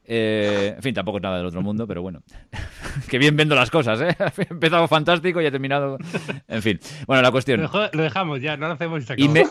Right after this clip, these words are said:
Speaker 1: y me, y no lo hacemos y se acabó. Y, y me he vuelto loco con la gama A siete. O sea, me he vuelto loco, de verdad. O sea, hasta que, hasta que descifras todos los, a, a...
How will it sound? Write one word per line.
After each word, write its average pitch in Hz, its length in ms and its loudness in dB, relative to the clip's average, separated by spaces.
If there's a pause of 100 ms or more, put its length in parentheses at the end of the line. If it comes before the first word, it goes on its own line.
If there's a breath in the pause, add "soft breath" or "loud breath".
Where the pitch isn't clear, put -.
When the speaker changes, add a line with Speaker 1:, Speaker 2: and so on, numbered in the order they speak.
(100)
Speaker 1:
y 143 100 2
me, 160 120 6 (200)
y 131 80 2
no 139 80 4
lo 143 60 8
hacemos 143 200 2
y 120 40 -4
se 110 60 0
acabó. 92 280 -4
Y, 131 320 -2
y 127 140 0
me 139 80 4
he 151 40 6
vuelto 151 520 2
loco 160 580 6
con 117 160 0
la 101 120 0
gama 117 260 -2
A 95 160 -8
siete. 78 360 -14
O 82 60 -20
sea, 107 140 -8
me 120 80 -2
he 131 40 0
vuelto 131 220 2
loco, 85 360 -10
de 90 120 -10
verdad. 98 280 -4
O - 20 -8
sea, 117 120 -10
hasta 113 160 -6
que, 123 200 -6
hasta 117 240 -4
que 120 80 0
descifras 156 560 -2
todos 165 260 4
los, 135 300 2
a, 135 540 -4
a... 139 40 -10